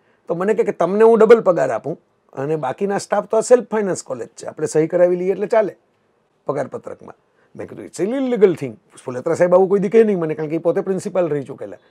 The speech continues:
અને આ સાહેબ બધું બિઝનેસ, એ ટાઇલ્સના વેપારી હતા મૂળભૂત રીતે, દસમું ધોરણ પાસ હતા. તો મને કહે કે, "આપણે આ રિસોર્સિસ એમને એમ પડ્યા રહે, ફેક્ટરીની ભાષામાં તો મને કહે ડેડ ઇન્વેસ્ટમેન્ટ કહેવાય." એટલે મેં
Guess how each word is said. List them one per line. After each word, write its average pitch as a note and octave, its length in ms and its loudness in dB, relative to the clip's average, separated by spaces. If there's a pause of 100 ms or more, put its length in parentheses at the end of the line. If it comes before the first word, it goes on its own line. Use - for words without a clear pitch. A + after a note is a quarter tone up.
(540)
અને C3+ 120 -10
આ B2 180 0
સાહેબ F3+ 220 4
બધું F#3+ 260 2
બિઝનેસ, G3+ 400 2
એ F3+ 60 4
ટાઇલ્સના G3 420 2
વેપારી A#3 380 6
હતા F3 160 0
મૂળભૂત E3 380 0
રીતે, E3 160 -4
દસમું F3+ 380 -2
ધોરણ G3+ 240 4
પાસ A3 260 4
હતા. C3 180 -6 (1400)
તો G#3+ 260 6
મને G#3 400 2
કહે A3 120 4
કે, A#3 180 4 (260)
"આપણે D#3 300 -6
આ G#3+ 160 0 (300)
રિસોર્સિસ F3+ 540 0
એમને F3+ 180 0
એમ G3+ 140 -2
પડ્યા G3 260 0
રહે, F3+ 100 2
ફેક્ટરીની F#3+ 540 -2
ભાષામાં F3+ 440 0
તો G3 80 -4
મને G3+ 200 -4
કહે G3+ 120 0
ડેડ G3+ 340 4
ઇન્વેસ્ટમેન્ટ C#3+ 540 -8
કહેવાય." G#2 240 -14 (760)
એટલે F#3 220 -2
મેં D3 140 -6